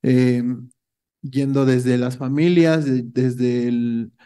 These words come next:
la escuela hasta los lugares donde vivimos.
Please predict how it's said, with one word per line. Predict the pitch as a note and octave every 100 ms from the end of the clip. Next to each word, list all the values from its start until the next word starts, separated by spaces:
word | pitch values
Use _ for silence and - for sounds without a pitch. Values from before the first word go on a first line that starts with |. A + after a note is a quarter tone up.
| _ -
la | A#2+
escuela | B2+ B2+ D3 F3 E3+ D#3+ C#3
hasta | B2 B2 - B2 B2 B2+ B2
los | B2 B2
lugares | B2+ A#2+ C3 C3+
donde | B2+ A#2+ A#2
vivimos. | A#2 A#2 C3 E3 F#3 G3+ G#3+